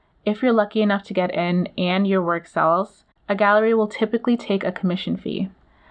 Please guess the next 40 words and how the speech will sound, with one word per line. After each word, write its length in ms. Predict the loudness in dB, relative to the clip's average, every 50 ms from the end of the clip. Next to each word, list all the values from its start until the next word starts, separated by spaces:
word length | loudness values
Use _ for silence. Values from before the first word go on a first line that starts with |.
| -10 _ -6
This 120 | -4 -2
can 160 | 2 2 4
be 140 | 4 2 2
anywhere 460 | 0 0 0 0 2 2 2 2 2
from 200 | 0 0 -4 -4
thirty 300 | -2 -2 -2 0 0 0
to 100 | 0 0
fifty 280 | -2 -4 -4 -4 -4 -6
percent, 520 | -4 -6 -6 -6 -4 -4 -4 -4 -4 -6 -6 -2
but 220 | -2 -2 -2 -2
not 240 | -2 0 0 0 2
all 200 | 2 2 2 2
galleries 460 | 2 0 2 2 2 0 -2 -4 -6
take 240 | -6 -6 -6 -6 -4
commissions. 760 | -4 -4 -4 -4 -4 -6 -6 -4 -6 -6 -8 -12 -20 -20 -20 _ _ _ _ _ _ _
So 140 | _ 0 2
not 180 | 2 2 4 4
only 160 | 2 2 2
have 200 | 2 2 2 2
you 100 | 0 0
already 360 | 2 2 2 2 2 0 0
spent 280 | 0 0 -2 -2 -2 -2
money 280 | -2 -2 0 0 -2
trying 280 | -2 -2 -2 -4 -4 -4
to 60 | -4
get 200 | -4 -4 -4 -4
into 180 | -4 -4 -2 -2
the 80 | -4
show, 440 | -4 -4 -2 -2 0 0 0 -2 -4 -8 _ _ _ -6
but 180 | -4 -4 -2 -2
if 180 | -4 -4 -2
you 60 | -2 -2
apply 300 | -2 0 0 0 0 0
to 140 | -2 -4
a 40 | -4
gallery 380 | 0 0 2 2 2 2 0 0
that's 220 | -2 -2 -4 -6
far 280 | -6 -2 0 0 0 -2
from 220 | -2 -2 0 0
you 260 | 2 2 2 0 0